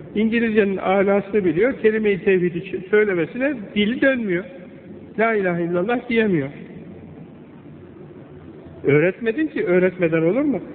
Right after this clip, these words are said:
Tarlayı ekmedin, ondan sonra yaz mevsiminde buğday biçeceğim diye bakıyorsun. Ekmedin ki buğday biçesin. Buğdayı ekmedin ki. Ekeceksin. Bakacaksın.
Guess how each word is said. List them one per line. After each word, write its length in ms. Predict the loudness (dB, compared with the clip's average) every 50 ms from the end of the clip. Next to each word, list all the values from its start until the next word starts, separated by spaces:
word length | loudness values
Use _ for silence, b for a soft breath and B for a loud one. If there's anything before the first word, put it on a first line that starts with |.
| -14 -14 -14 -2
Tarlayı 460 | 0 2 2 2 2 2 2 2 0
ekmedin, 760 | 0 0 0 0 0 -2 -2 -2 -2 -2 0 0 0 0 -2 -4 -10 -14 -16 -16 -16 -16 -18 -16 -18 -18 -18 -18 -20 -18 -6 0
ondan 320 | 2 2 4 6 4 4
sonra 240 | 4 4 4 4 6
yaz 280 | 6 4 4 2 2 2
mevsiminde 760 | 2 2 2 2 0 -2 0 0 0 0 2 2 0 0 -2 -6 -12 -14 -14 -16 -16 -16 -4 2
buğday 360 | 4 6 6 6 6 4 2
biçeceğim 460 | 0 -4 -4 0 2 2 2 2 2
diye 180 | 0 0 0 2
bakıyorsun. 480 | 0 0 0 0 -2 -2 -2 -4 -10 -10 -6 -2
Ekmedin 500 | -2 -2 0 2 2 2 4 6 4 4
ki 260 | 4 2 -2 2 6
buğday 340 | 6 8 8 6 4 4 2
biçesin. 440 | -2 -4 -2 -4 -4 -4 -4 -10 -10 -10 -14 -16 -18 -18 -18 -18 -18 -18 -18 -18 -18 -20 -20 -6 0
Buğdayı 340 | 2 6 6 6 6 6 4
ekmedin 480 | 2 0 0 2 0 0 2 2 0 0
ki. 220 | 0 0 -2 -2 -2 -8 -12 -14 -14 -16 -16 -18 -18 -18 -18 -18 -18 -18 -20 -20 -18 -20 -18 -18 -18 -20 -20 -20 -12 -4
Ekeceksin. 720 | -2 -2 -2 -2 -4 2 2 2 2 2 -2 -4 -4 -4 -4 -8 -16 -16 -16 -16 -16 -16 -16 -16 -16 -18 -18 -18 -18 -20 -20 -20 -20 -20 -20 -20 -20 -20 -20 -4 -2
Bakacaksın. 840 | -2 -2 0 -2 0 0 0 -2 -2 -6 -4 -2 0 0 0 0